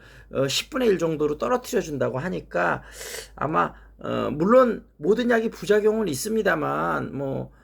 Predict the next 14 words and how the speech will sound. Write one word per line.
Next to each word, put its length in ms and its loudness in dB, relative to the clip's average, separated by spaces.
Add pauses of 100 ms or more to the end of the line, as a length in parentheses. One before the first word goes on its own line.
(180)
어, 600 -8 (420)
그래도 320 -2
맞는 500 4
게 100 6
훨씬 340 -2
더 80 0
이득이 400 -6
크지 260 -14
않을까 380 -4
이렇게 220 -6
생각이 420 -8
됩니다. 440 -6
그래서, 280 -10 (1040)
어, 580 -4